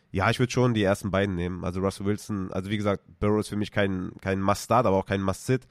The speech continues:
Und Jackson spielst du halt trotzdem. Russell Wilson, klar, ne, mit seinen ganzen Flat-Pässen hatte einen ganz guten Floor, ne, also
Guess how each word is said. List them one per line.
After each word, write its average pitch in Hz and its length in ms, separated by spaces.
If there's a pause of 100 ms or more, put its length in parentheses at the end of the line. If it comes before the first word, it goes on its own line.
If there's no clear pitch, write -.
(140)
Und 104 420
Jackson 104 600
spielst - 320
du 104 40
halt 95 140
trotzdem. 107 540 (280)
Russell 101 280
Wilson, 107 440
klar, 104 280
ne, 101 140
mit 98 120
seinen 98 160
ganzen 98 460 (420)
Flat-Pässen 110 1080
hatte 107 180
einen 98 220
ganz 120 240
guten 123 200
Floor, 127 560
ne, 104 220
also 95 400